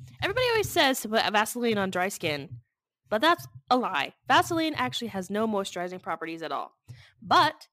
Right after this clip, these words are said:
because it's a petroleum jelly, it is too big to actually penetrate your pores, the molecular size. So if you put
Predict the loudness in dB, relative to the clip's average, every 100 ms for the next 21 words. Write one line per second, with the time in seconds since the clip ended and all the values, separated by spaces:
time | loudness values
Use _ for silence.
0 | _ _ -8 -6 -8 -10 -8 -4 -2 -2
1 | -2 0 -2 -4 _ _ -6 -2 -2 0
2 | 0 -4 -6 -4 -2 -2 -4 -8 -8 -10
3 | -8 -8 -8 -6 -2 -2 -2 -6 -8 -6
4 | -6 -6 -8 -10 -8 -6 -6 -8 -14 _
5 | -16 -4 -4 -4 -6